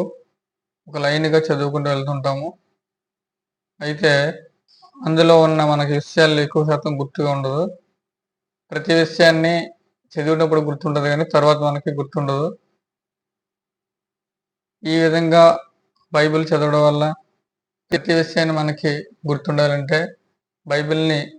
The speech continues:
కొన్ని పార్ట్స్‌గా విడదీయడం జరిగింది. ఈ విధంగా చదివితే గుర్తుంటుందని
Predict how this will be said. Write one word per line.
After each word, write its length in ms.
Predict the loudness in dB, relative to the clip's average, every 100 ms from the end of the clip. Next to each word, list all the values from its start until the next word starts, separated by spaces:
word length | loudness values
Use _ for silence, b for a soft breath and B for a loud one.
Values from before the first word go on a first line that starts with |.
| _ _
కొన్ని 240 | -8 -6 -4
పార్ట్స్‌గా 560 | -2 0 -2 0 4 4 2
విడదీయడం 420 | -2 0 0 0 0
జరిగింది. 440 | -2 -4 -4 -4 -4 -6 _ _ -8
ఈ 40 |
విధంగా 360 | -6 -4 -2 -2
చదివితే 360 | 0 -2 0
గుర్తుంటుందని 760 | 0 -2 -6 -6 -2 -2 -2